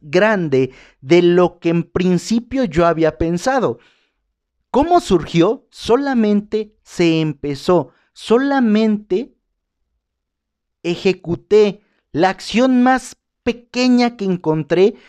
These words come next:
que fue hacer mi hashtag, hacer mi,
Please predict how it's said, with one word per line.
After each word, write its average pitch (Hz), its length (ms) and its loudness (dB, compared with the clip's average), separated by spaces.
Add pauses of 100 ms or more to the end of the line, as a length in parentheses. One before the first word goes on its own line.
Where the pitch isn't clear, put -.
(160)
que 151 160 0
fue 196 360 0
hacer 127 340 -2
mi 131 140 -2
hashtag, 233 600 -2 (420)
hacer 156 680 -2 (880)
mi, 127 800 0